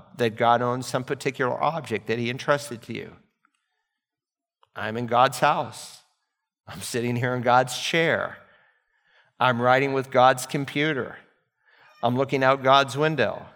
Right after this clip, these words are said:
and at God's backyard." Have you ever done something like that? I tell you, it's very liberating. And it's sobering. And when you engage your children in that process,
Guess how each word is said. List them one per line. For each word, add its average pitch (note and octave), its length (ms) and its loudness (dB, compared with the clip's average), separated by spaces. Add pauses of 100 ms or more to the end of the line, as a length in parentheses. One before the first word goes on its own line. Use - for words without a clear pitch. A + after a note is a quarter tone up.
(500)
and A#2+ 80 0
at A#2 80 -4
God's C3 340 4
backyard." B2+ 560 4
Have D#3 160 0
you F#3 80 2
ever B3 140 -4
done F#3 180 2
something E3 180 -4
like D3+ 120 0
that? C#3+ 200 2
I C3+ 60 6
tell F#3+ 180 -2
you, F#3 80 0
it's C#3 140 -8
very G3+ 240 0
liberating. A2 800 -2 (1120)
And C#3 100 2
it's C#3 160 0
sobering. D3 760 0 (920)
And C#3+ 160 2
when D3+ 100 2
you D#3 100 0
engage E3+ 460 2
your F#3+ 140 2
children F3+ 440 -2
in G#2+ 120 -4
that G2 240 -6
process, - 920 -8